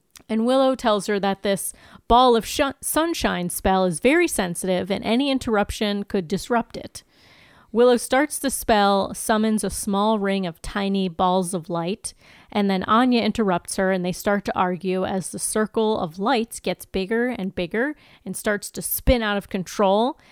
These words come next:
And then Willow tells Anya to just say whatever it is that she wants to say. She says, "Come on, let it out," she yells as the circle of lights drops down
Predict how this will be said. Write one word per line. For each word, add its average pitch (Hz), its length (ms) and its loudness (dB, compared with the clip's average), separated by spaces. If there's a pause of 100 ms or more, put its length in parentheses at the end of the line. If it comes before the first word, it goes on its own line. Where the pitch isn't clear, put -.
(160)
And 208 160 0
then 202 160 2
Willow 240 300 2
tells 208 340 -2
Anya 214 300 -2
to - 120 -12
just - 240 -6
say 311 220 0
whatever 277 460 0
it 262 40 -2
is 269 200 -4
that 269 80 -8
she - 180 -4
wants 285 360 -4
to 277 60 -8
say. 254 360 -4
She - 180 -12
says, 247 220 -4
"Come 339 260 0
on, 381 320 2 (220)
let 302 260 4
it 320 100 2
out," 339 460 0 (240)
she - 220 -2
yells 196 360 0
as 190 200 -2
the 175 80 -6
circle 262 500 -2
of 190 160 -4
lights 208 360 -2
drops 254 540 0
down 196 480 -2